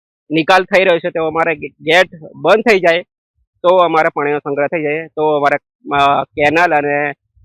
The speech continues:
કૂવા અને બોરની અંદર પાણીનું સ્તર ઊંચું આવી શકે. એટલે અમારે સરકારને એટલી વિનંતી છે, જે જે અધિકારીઓ આમાં સામેલ હોય,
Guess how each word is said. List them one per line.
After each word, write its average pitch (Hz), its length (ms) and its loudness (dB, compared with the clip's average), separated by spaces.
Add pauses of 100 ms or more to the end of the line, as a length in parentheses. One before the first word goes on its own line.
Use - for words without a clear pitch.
કૂવા 151 300 2
અને 147 200 -2
બોરની 135 320 -4
અંદર 135 180 -6
પાણીનું 135 380 -8
સ્તર 147 300 -4
ઊંચું 156 540 -10
આવી 147 200 2
શકે. 135 240 -14
એટલે 139 220 -6
અમારે 151 240 0
સરકારને 170 380 0
એટલી 175 200 0
વિનંતી 175 280 -2
છે, 151 120 -8
જે 165 280 0
જે 226 60 8
અધિકારીઓ 185 460 2
આમાં 175 200 0
સામેલ 165 340 -4
હોય, 190 160 -2